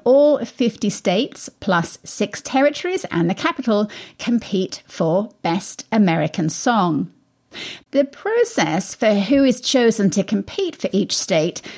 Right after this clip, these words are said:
is opaque, to say the least. But competing for Missouri is a young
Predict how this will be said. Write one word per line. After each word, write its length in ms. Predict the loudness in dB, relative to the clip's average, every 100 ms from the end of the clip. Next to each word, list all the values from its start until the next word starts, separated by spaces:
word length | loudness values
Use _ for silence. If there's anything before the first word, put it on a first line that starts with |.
| -20 _ 2
is 260 | 2 0 0
opaque, 840 | 2 2 -2 -4 -2 0 -2 -8 -10
to 120 | -6 -4
say 380 | 0 0 0
the 100 | 0
least. 540 | 2 4 2 0 -6 -12 -18 -10 -2
But 280 | 0 0 2
competing 540 | 0 2 -2 0 -2
for 140 | 2
Missouri 760 | 4 4 4 4 4 2 0 -2
is 120 | 0 2
a 120 | 2
young 400 | 2 2 2